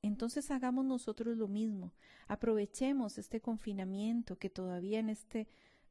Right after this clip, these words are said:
parte del año, en febrero que estamos, persiste.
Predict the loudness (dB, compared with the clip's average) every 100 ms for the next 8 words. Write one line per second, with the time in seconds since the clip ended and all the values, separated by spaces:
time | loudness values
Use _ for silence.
0 | _ _ 4 4 2 0 2 2 0 0
1 | -2 -6 -6 -4 -2 -2 -2 -4 -6 -6
2 | -6 -6 -10 -20 _ _ -6 -6 -4 -6
3 | -6 -8 -12